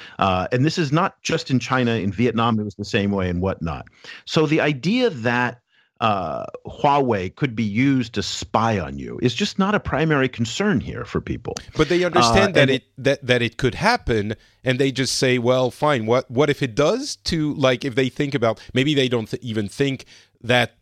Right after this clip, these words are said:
Speaker 2: far, kind of, uh, uh, uh,
Speaker 1: I just, I,
Speaker 2: metaphorically,
Speaker 1: I think
Speaker 2: but
Speaker 1: they
Speaker 2: they
Speaker 1: think
Speaker 2: don't
Speaker 1: powerless in the whole scheme of things, the same way that I'm powerless. I mean, really, we think about it, but we don't have any power to do anything about it. So they kind of think, "Well, if this happens, it happens."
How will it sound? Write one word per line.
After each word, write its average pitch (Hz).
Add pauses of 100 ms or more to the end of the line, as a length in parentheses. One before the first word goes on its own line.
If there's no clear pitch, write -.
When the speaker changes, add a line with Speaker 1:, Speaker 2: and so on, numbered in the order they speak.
Speaker 2:
far, 110
kind 92
of, 82 (260)
uh, 135
uh, 95
uh, 90
Speaker 1:
I 220
just, 254
I, 233
Speaker 2:
metaphorically, 180
Speaker 1:
I 180
think -
Speaker 2:
but 113
Speaker 1:
they 196
Speaker 2:
they 131
Speaker 1:
think 117
Speaker 2:
don't 131 (1160)
Speaker 1:
powerless 208
in 87
the 87
whole 85
scheme 82
of 65
things, -
the 131
same 175
way 165
that 156
I'm 208
powerless. - (600)
I -
mean, 135
really, 208
we 151
think 202
about 101
it, 113
but 147
we 165
don't 180
have 120
any 98
power 135
to -
do 80
anything 82
about 120
it. 95
So 135
they 156
kind 190
of 170
think, 196
"Well, 170
if -
this 156
happens, 175
it 143
happens." 143